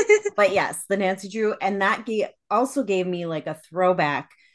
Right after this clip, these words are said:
Speaker 2: to my sisters, your mom, Brenda,
Speaker 1: <laughs>
Speaker 2: and my other sisters who read the older books, like, from the seventies and stuff. So that was one of the things that
Speaker 1: Right.
Speaker 2: I had already kind of when this new set came out.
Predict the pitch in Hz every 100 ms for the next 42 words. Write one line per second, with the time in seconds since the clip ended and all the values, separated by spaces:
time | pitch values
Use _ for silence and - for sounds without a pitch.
0 | _ - 233 185 156 160 - 311 302 -
1 | 160 151 185 240 156 147 147 139 131 156
2 | 180 151 143 139 165 247 311 170 156 -
3 | 294 370 - 165 165 160 165 - 165 147
4 | 147 143 147 156 - _ 214 262 302 226
5 | 185 143 123 69 - - - 185 151 147
6 | 143 147 180 - 147 135 131 135 147 165
7 | 147 - 127 143 - 165 160 156 196 262
8 | - 185 180 160 156 156 147 - 151 143
9 | 160 151 123 196 139 131 135 135 131 -
10 | 165 151 143 165 156 143 139 156 147 143
11 | - _ - 165 156 156 151 143 170 156
12 | 143 - 127 - 151 135 135 131